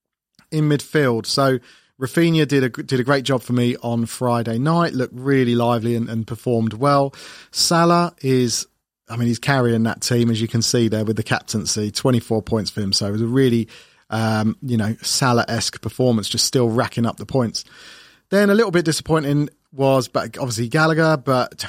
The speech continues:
again, a really tricky fixture against Man City, not expected too much there. Greenwood, are his days numbers, guys?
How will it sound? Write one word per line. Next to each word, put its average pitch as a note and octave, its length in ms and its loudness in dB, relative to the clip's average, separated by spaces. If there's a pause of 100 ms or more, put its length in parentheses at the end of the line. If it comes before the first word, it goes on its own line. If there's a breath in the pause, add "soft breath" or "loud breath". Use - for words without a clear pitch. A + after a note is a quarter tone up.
(160 loud breath)
again, A#2 320 -4
a G#2+ 80 -4
really A#2+ 300 4
tricky A2+ 260 -4
fixture G#2+ 460 -8
against G2+ 320 -10
Man F#2+ 100 -6
City, F2 220 -6
not G#2 180 -8
expected - 440 -12
too G2+ 180 -8
much - 240 -10
there. B2 280 -2 (460 loud breath)
Greenwood, E3 640 2 (420 soft breath)
are E3 240 2
his D3 240 0
days C#3+ 300 2
numbers, C3+ 380 2
guys? G2+ 400 -6